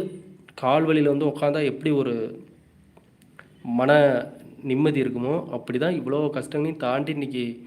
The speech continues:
மகர ராசிக்காரர்கள் ஒரு,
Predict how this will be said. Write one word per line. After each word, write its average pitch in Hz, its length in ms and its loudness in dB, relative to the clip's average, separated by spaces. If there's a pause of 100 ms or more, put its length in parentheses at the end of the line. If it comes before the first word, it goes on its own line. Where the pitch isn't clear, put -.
(360)
மகர 127 260 2
ராசிக்காரர்கள் 127 760 -4 (500)
ஒரு, 123 240 0